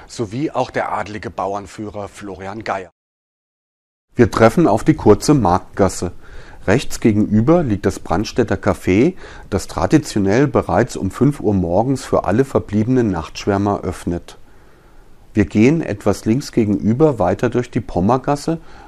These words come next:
und an ihrem Ende die Bronbacher Gasse nach rechts wieder hinauf. Sie erinnern sich, diese Gasse haben wir schon ein wenig an ihrem östlichen Ende erkundigt.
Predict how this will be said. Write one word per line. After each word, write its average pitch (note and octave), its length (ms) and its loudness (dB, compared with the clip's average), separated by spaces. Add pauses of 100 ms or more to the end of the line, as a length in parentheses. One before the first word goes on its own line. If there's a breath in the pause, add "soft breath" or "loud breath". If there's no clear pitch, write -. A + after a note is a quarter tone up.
(120)
und F#2 160 2
an G2+ 140 2
ihrem F#2 320 2
Ende G#2+ 320 0
die A2 140 0
Bronbacher G2+ 640 0
Gasse A2+ 340 0
nach G#2 260 -2
rechts - 340 -10
wieder A2 200 2
hinauf. F#2 580 -2 (480 soft breath)
Sie - 180 2
erinnern G#2+ 440 6
sich, F2 280 -6
diese A#2+ 300 0
Gasse D#3 400 0
haben G#2+ 220 2
wir A2 80 0
schon C#3+ 200 -2
ein C3+ 220 -2
wenig A2+ 320 2
an B2+ 100 -2
ihrem B2+ 280 -2
östlichen - 500 -4
Ende F#2 320 2
erkundigt. - 800 -4